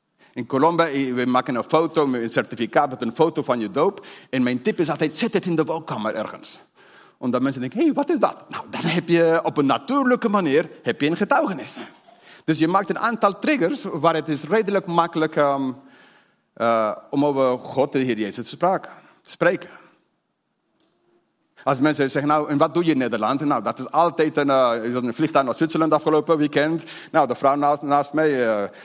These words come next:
eh, ik vroeg haar, "Wat doe jij?" Nou, en dan, "Hé, wat doe jij dan?" En nou, dan kom je meteen aan een ge-, geestelijke gesprek. Dus je zoekt kleine triggers om het ons-, ontspannen en normaal te maken.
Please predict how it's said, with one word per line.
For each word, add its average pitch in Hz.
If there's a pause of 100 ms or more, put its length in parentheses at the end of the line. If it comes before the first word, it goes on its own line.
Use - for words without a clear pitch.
(100)
eh, 95
ik 107
vroeg -
haar, 131
"Wat 139
doe 143
jij?" 139
Nou, 110
en 113
dan, 143
"Hé, 208
wat 151
doe 160
jij 160
dan?" 170
En 139
nou, 120
dan 120
kom 151
je 160
meteen 143
aan 170
een 170
ge-, 180
geestelijke 202
gesprek. 139 (1160)
Dus 156
je 151
zoekt 196
kleine 226
triggers 180
om 170
het 160 (160)
ons-, 135
ontspannen 160
en 135
normaal 123
te 123
maken. 123